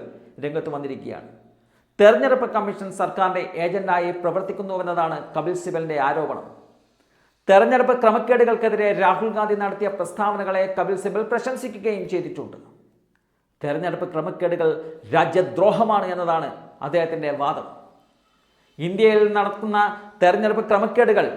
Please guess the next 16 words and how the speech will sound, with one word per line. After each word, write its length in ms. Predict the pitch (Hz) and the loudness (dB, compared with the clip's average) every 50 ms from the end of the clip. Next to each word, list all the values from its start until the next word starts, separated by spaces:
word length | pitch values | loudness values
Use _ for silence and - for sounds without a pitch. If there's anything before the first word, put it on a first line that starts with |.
| - - - - - - _ _ _ _ _ _ - | -10 -14 -16 -20 -20 -20 _ _ _ _ _ _ -14
വലിയ 280 | 107 147 156 190 220 240 | -8 -4 -2 2 4 4
രാജ്യദ്രോഹമാണ്. 800 | 240 240 220 - - 220 - - 214 185 180 190 - 135 110 - - - - - _ 135 | 6 6 4 2 2 0 2 2 2 2 0 -2 -4 -6 -6 -10 -14 -18 -20 -20 _ -8
ഇത് 100 | 123 165 165 175 | -6 -4 0 2
രാജ്യത്തെ 400 | 175 185 175 196 190 - 202 190 190 190 185 | 2 2 2 0 -2 0 0 0 2 2 0
ജനാധിപത്യത്തെ 720 | 165 165 175 202 214 233 220 214 214 220 202 - 208 196 190 170 151 147 | 0 0 0 0 0 0 0 0 -2 -2 -4 -2 -2 -2 -2 -4 -2 0
ദുർബലപ്പെടുത്തുന്നതായും 1040 | 180 190 202 240 233 226 - - 196 - 240 220 214 214 208 202 196 196 190 185 170 165 - - - - - - | 0 2 2 2 2 2 0 -2 -4 -4 -4 -4 0 2 4 4 4 4 2 -2 -6 -8 -12 -18 -20 -16 -12 -10
അദ്ദേഹം 260 | 147 - 185 180 180 175 175 | -4 -2 -2 -2 -2 -2 -2
പറയുന്നുണ്ട്. 440 | 165 170 180 185 170 156 - - - - - - _ _ _ _ _ _ _ _ _ - | -2 -2 -2 -4 -6 -8 -10 -12 -16 -20 -20 -20 _ _ _ _ _ _ _ _ _ -16
രാഹുൽ 380 | 113 127 151 147 160 160 185 180 160 | -8 -4 -4 -2 -2 -2 -2 -2 0
ഗാന്ധി 200 | 170 170 180 190 180 175 | 0 0 0 -2 -2 -2
നടത്തിയ 320 | 170 180 - 175 185 175 170 156 | -4 -4 -4 -2 -2 -2 0 0
വെളിപ്പെടുത്തലുകൾ 600 | 156 170 185 - 208 190 185 202 180 180 180 170 135 - - - - - - - - 110 110 151 | -2 -4 -4 -4 -6 -6 -4 -4 -2 0 0 0 -2 -4 -6 -12 -16 -20 -20 -20 -18 -6 0 0
രാജ്യത്തിന് 460 | 165 170 160 - 190 185 233 180 175 175 | 2 2 0 -2 -4 -4 -6 -6 -4 -4
നൽകുന്ന, 320 | 175 175 170 180 170 170 170 170 165 - - - - - - - 139 | -4 -2 -2 -4 -2 -2 -2 -4 -4 -8 -12 -18 -20 -20 -10 -4 -2
ഏഹ്, 160 | 143 139 - - - | -2 -2 -2 -4 -2
ഒരു 120 | 151 175 | 0 0